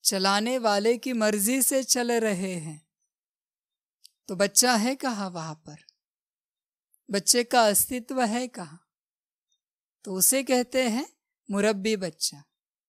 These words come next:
ऐसे जो समर्पित बच्चे हैं, ऐसे जो समर्पित बच्चे हैं,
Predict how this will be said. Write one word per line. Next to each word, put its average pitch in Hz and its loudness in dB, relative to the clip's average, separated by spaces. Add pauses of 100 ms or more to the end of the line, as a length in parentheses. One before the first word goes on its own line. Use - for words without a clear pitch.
(640)
ऐसे 202 2
जो 285 -4 (720)
समर्पित 240 0
बच्चे 208 0
हैं, 156 -14 (800)
ऐसे 185 0 (220)
जो 190 -4 (280)
समर्पित 240 0
बच्चे 220 -2
हैं, 160 -16